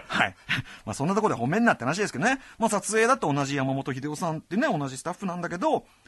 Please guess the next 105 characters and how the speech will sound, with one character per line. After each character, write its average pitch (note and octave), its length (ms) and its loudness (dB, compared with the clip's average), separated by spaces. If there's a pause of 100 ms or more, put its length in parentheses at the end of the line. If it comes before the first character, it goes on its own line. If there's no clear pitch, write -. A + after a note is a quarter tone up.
(140)
全 D4 200 -2
体 F4+ 120 2
的 D#4 180 -2
に、 D4 320 -2 (320)
あ G#3+ 120 -2
の、 G#3 200 0
前 A3 280 2
回 C#3 180 -2
に G#2 140 -8
す - 100 -12
ご B2+ 100 -2
く - 80 -8
い G#2 40 -8
っ - 20 -12
ぱ B2 140 -4
い - 20 -2
見 C#3+ 80 -4
ら E3 60 -2
れ E3 60 -4
た A#2+ 80 -6
よ G2+ 40 -6
う G2 40 -6
な、 G2+ 60 -6
見 A#2+ 240 0
る C#4 140 2
か - 160 -4
ら F4+ 100 2
に D4+ 180 -4
ダ G#3+ 140 -2
サ C4+ 160 -2
い F#3+ 60 0
シ - 80 -4
ョ D3+ 60 -4
ッ - 20 -
ト A2+ 140 -8
み G#2 100 -6
た G#2+ 60 -14
い G2+ 40 -10
な F2 60 -8
の D#2+ 60 -6
は G3 40 -4
あ B3 40 -2
ん C4+ 40 -4
ま A#3 60 0
な F#3 180 -2
く - 140 -20
て、 - 240 -14 (480)
え E3+ 160 -4
ー、 C#3 60 -6
ど - 140 2
こ D#4 140 0
ろ B2 120 0
か、 G2+ 280 -2 (460)
え D3 140 -2
ー - 20 -4
と、 A#2+ 140 -14 (140)
例 F4+ 80 2
え - 20 0
ば C#3 80 -2
で G2 80 -10
す - 60 -14
ね、 A2+ 140 -8
終 A3 240 -2
盤、 F#3+ 220 2 (640)
も E3 100 0
う - 20 -8
ク - 80 -4
ラ F3 80 4
イ - 20 2
マ F#3 60 -2
ッ - 20 -12
ク - 60 -12
ス - 60 -10
も G2 60 -10
終 G#2 80 -8
わ B2 80 -4
っ - 20 -18
た C3+ 100 -8
後 D#3 140 -8
で G#2 80 -8
す - 60 -14
か G#2 100 -12
ね。 A#2+ 180 -6 (340)
え A#2+ 100 -6
っ - 20 -8
と、 G#2+ 340 -8
足 E3 300 0
を C#4 60 0
引 C#3 120 -4
き A3 160 -4
ず G#3 120 -4
り G#3+ 100 -6
な G#3 120 -4
が G3 80 -4
ら F#3+ 100 -4
前 F#3 260 -2
に A2 100 -6
進 - 280 -6
む G#2+ 100 -8
黒 C#3+ 240 -8
木 G#2+ 140 -10
メ A#2+ 180 -4
イ A2+ 40 -6
サ - 160 -10
を、 D3 220 -4